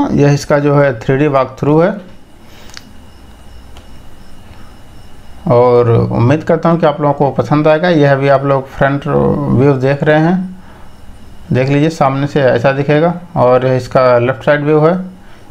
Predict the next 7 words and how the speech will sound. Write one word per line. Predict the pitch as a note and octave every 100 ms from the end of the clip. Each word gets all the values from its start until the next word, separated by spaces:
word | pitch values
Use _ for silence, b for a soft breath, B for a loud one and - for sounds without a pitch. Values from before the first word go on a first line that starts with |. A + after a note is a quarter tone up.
| - -
देखिए। | C3+ - D#3+ E3 - - - - - - - - - - - - - - - - - - - - - - - - - - - - - - -
तो | C3 B2 B2+ B2+ B2+ B2+ A#2 - C#3
इसका | B2 D3
जो | C#3 C#3+ C#3 B2+ A#2+ A#2
terrace | C#3+ E3 E3
plan | - E3+ E3+
है | E3+